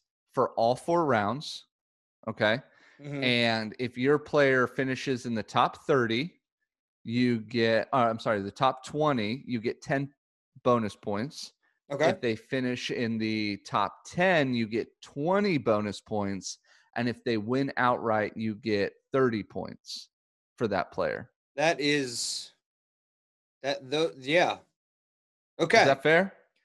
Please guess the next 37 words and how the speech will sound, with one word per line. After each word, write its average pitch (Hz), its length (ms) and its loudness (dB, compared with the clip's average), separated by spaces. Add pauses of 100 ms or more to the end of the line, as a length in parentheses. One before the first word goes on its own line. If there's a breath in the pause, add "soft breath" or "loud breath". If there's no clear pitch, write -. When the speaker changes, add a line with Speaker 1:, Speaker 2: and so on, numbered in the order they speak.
(140)
Speaker 2:
Sure. 220 420 6 (1300)
I'm 175 80 -2
gonna 240 120 6
leave 226 180 6
you 233 160 6
in 214 80 4
charge - 360 4
of - 120 6
<laughs> - 0 -
keeping - 480 2
track - 320 4
of 147 240 -2
this. 180 180 2 (160)
Speaker 1:
Does 117 80 4
that 117 140 4
work? 160 260 2 (160)
Speaker 2:
<laughs> - 60 -20 (360 soft breath)
Yeah, 220 240 6 (260)
that's 175 140 4
fine. 202 280 6 (1080)
Speaker 1:
Yeah, 120 180 4
so 135 160 2
I'll 143 140 8
keep 175 240 -2
track 165 240 6
of 151 100 2
all 143 140 8
these 123 600 0
in 131 180 0
a - 20 4
spreadsheet. 117 800 0 (260)
We'll 117 140 4
Speaker 2:
Thank 143 100 2
Speaker 1:
be 107 60 2
all 104 100 4
Speaker 2:
you. 117 60 4
Speaker 1:
right. 104 140 -4